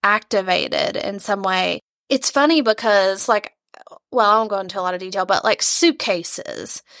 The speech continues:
someone packing a suitcase, someone saying the words, "I'm done," <laughs> like, sent me into this, like, either a rage or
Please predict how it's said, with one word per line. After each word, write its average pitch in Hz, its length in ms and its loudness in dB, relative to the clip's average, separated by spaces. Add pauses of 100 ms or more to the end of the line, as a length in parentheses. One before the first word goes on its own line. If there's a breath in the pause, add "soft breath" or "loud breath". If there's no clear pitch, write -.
(240 loud breath)
someone 214 320 -2
packing 226 460 0
a 262 60 2
suitcase, - 920 -2
someone 247 480 -2
saying 247 440 0
the 226 100 -2
words, 226 600 0 (120)
"I'm 240 200 2
done," 196 580 2 (500 soft breath)
<laughs> 285 640 -4
like, 269 240 0
sent 320 480 0
me 277 300 -2
into 262 440 -2
this, 226 260 -2
like, 214 240 -4 (400)
either 240 300 0 (100)
a 208 260 4
rage 233 800 0 (100)
or 196 540 2